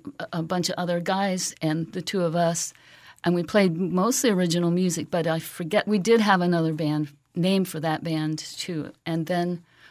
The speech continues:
once we really started playing as a duet,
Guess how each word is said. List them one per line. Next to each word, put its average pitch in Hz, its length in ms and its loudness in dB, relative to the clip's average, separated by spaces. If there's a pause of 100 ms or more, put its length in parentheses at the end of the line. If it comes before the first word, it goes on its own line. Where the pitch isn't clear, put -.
(120)
once 165 460 -2
we 165 320 -6 (1000)
really 170 260 6
started 151 560 0 (720)
playing 170 460 4
as 151 180 0
a 156 60 -4
duet, 160 500 -2